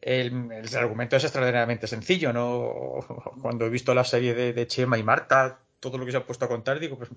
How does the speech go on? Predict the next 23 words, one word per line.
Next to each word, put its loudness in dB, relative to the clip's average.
G -4
T 2
O 8
no, 0
no 2
tiene 0
tanto 0
ni 0
cuanto, 2
es 0
un -4
antiguo -2
macarra, 4
el 0
típico -2
macarra 0
japonés, -2
malote, 4
casi, 0
casi -6
delincuente -4
y 2
demás, -2